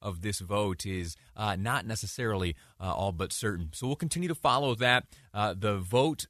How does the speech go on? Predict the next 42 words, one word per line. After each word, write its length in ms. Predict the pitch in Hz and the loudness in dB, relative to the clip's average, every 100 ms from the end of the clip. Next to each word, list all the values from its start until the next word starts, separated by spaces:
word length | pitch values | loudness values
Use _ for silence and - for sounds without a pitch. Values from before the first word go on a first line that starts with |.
| _ - | _ -8
results 680 | 120 107 110 127 - - - _ _ _ _ | -4 0 2 2 0 -6 -12 _ _ _ _
will 360 | 98 110 131 135 | 0 4 4 2
take 320 | - 127 - | 0 -2 -2
place, 240 | 131 113 - | -2 0 0
I 160 | 113 | 0
believe. 420 | 127 123 131 123 | 0 0 2 0
I 120 | 92 107 | 0 0
believe 260 | 151 156 | 0 0
that 140 | 123 110 | 0 -2
we, 160 | 127 | -2
by 140 | 135 120 | -2 -2
the 140 | 113 | -2
end 200 | 127 156 | -4 -4
of 100 | 131 | -4
this 160 | 156 - | -6 -4
program, 600 | 160 139 104 92 76 76 _ _ - | -4 -4 -2 -2 -2 -8 _ _ -6
we 80 | 127 | -2
will 160 | 123 | 0
know 480 | 117 120 123 98 87 - _ _ _ _ _ - | 0 0 2 0 -2 -8 _ _ _ _ _ -8
whether 340 | 110 110 110 | -4 0 2
or 80 | 104 | 2
not, 420 | 104 107 98 - - - | 2 2 0 -2 -12 -10
and 80 | 120 | -8
it's 160 | - | -2
likely 240 | 151 175 165 | -2 0 0
that 140 | 160 | 0
he 80 | 151 | 0
will, 360 | 143 113 85 - _ - | 2 2 2 -4 _ -20
that 140 | - | -8
President 380 | 127 117 113 101 | -2 0 0 -4
Trump 420 | - 123 110 - | -2 0 0 -2
will 140 | 110 98 | -4 -2
become 420 | 107 - 110 101 | -4 -4 -2 -2
a 80 | 95 | -4
twice 460 | - - 127 131 - - | -6 -4 -2 0 -2 -6
impeached 500 | 117 - 113 - - | -10 -6 -6 -6 -6
president 420 | 110 104 98 87 | -2 -2 -2 -4
of 180 | 92 92 | -8 -8
the 60 | |
United 380 | 104 95 95 87 | -6 -4 -4 -4
States, 460 | - 104 87 80 - | -8 -6 -6 -6 -10
uh, 480 | 90 85 82 - | -8 -6 -6 -8